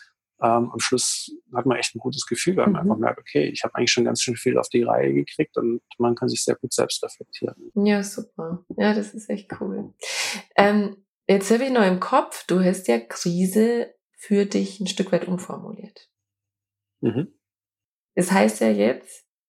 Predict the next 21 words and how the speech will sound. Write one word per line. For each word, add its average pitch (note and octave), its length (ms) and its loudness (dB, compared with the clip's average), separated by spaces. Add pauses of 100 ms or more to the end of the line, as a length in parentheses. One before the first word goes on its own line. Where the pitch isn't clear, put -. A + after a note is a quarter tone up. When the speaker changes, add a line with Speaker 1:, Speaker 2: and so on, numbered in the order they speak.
(120)
Speaker 2:
genau, G3 260 2 (920)
<laughs> - 840 -6
Wachstumschancen. F3 840 2
Wieso? G#3 480 4 (1000)
Speaker 1:
Wieso? B2+ 380 2 (520)
Ähm, B2+ 420 2 (1080)
ganz G#2 220 -2
einfach E3 240 2
eigentlich, A2+ 480 0
wenn B2 140 2
ich's A#2+ 120 -2
jetzt A#2 160 -4
aus B2 180 0
meinem C#3+ 480 2
Lebensweg D3+ 1080 0
betrachte D3+ 560 0
oder A#2+ 120 0
auch - 200 -2
beruflich B2+ 500 0
wie C3+ 100 0
privat, C#3+ 480 0